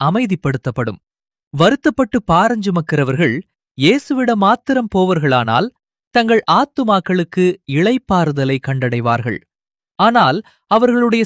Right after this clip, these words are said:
சௌகரியத்திற்காக தேவன் நியமித்திருக்கிற வழிகளை நெகிழ்ந்து, மற்ற ஆதாரங்களை தேடும் போபோது, தேவன் மறைத்து வைத்திருக்கிறவைகளை அறிந்து கொள்ளும் நம்பிக்கையில், சவுலின் தவறையே செய்து, தீமையை குறித்த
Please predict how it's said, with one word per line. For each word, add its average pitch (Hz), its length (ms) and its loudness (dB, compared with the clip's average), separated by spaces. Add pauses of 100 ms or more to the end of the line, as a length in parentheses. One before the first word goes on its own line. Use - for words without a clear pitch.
சௌகரியத்திற்காக 240 920 0 (280)
தேவன் 220 400 2
நியமித்திருக்கிற 214 720 0
வழிகளை 185 460 2
நெகிழ்ந்து, 147 520 0 (540)
மற்ற 165 320 -2 (100)
ஆதாரங்களை 226 640 2
தேடும் 151 420 -2
போபோது, 135 400 0 (480)
தேவன் 247 520 0
மறைத்து 190 560 0
வைத்திருக்கிறவைகளை 190 840 0 (120)
அறிந்து 208 420 0
கொள்ளும் 185 340 0
நம்பிக்கையில், 135 720 -2 (480)
சவுலின் 269 540 2
தவறையே 196 500 2
செய்து, 131 400 -4 (500)
தீமையை 277 460 2
குறித்த 214 360 -2